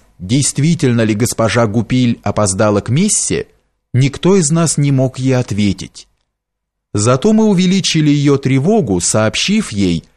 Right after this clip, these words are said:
что в церкви работает художник, снимает копию с витража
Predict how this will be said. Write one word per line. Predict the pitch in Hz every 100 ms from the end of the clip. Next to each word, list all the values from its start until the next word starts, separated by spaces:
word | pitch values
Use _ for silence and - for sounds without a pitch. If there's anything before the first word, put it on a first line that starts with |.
| _
что | - - 123
в | -
церкви | - 175 196 165
работает | 170 143 135 147 143 135
художник, | - 147 123 101 - 78 - - _ _ _ _ -
снимает | - 107 113 113 107 -
копию | - 120 160 117 110
с | 92 95
витража | 110 104 101 87 107 120